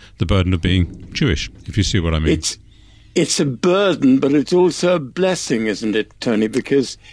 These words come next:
Speaker 2: the whole idea is that we are supposed to have been the chosen people, and it was our job to teach the rest of the world about the Almighty, and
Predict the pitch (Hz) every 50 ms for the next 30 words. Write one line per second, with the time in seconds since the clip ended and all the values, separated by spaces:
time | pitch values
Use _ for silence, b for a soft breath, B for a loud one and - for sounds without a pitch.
0 | B B B B B - 143 139 165 190 196 196 190 165 160 147 135 160 160 156
1 | 147 139 135 143 139 120 113 104 - - 135 127 - - - - - 123 139 156
2 | 170 170 165 160 156 160 - - 139 127 131 - - 147 - - 156 160 147 135
3 | 120 - - - 151 131 113 120 - 131 139 139 131 117 110 120 139 - - _
4 | - 123 - - - - 170 170 160 156 143 113 123 135 127 113 - - 139 135
5 | 123 - - 117 107 90 92 98 B B B B B B B B B B 127 127
6 | 135 143 147 135 - - 143 117 - - - _ - - 160 170 180 175 156 139
7 | - 165 160 143 123 113 120 - - - - 143 - - - 185 160 - - -
8 | - - - 135 127 147 180 180 170 - - - 147 110 117 110 101 107 104 101
9 | 98 98 92 92 98 123 127 - b b b b b b b - 123 151 143 139
10 | 139 135 120 - - - - _ - 131 131 139 135 135 131 139 151 151 147 131
11 | - - - 107 107 107 - - - - - 131 131 123 123 123 127 123 -